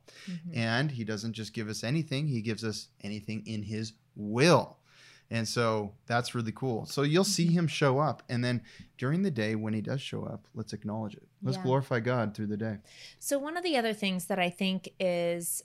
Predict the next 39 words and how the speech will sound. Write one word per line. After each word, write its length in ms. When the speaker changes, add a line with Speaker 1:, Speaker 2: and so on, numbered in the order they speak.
Speaker 1:
really 340
crucial 680
for 160
starting 360
your 120
day 180
right, 320
we've 160
talked 300
about 180
this 180
so 720
many 300
times 640
on 120
the 60
podcast. 640
We've 80
talked 160
about 180
it 40
in 220
all 220
the 80
programs. 540
Speaker 2:
Yeah. 200
Speaker 1:
And 120
this 140
is 100
part 220
of 140
where 260
you 300
actually 340
helped 200
me 100
with, 320
which 240
is, 580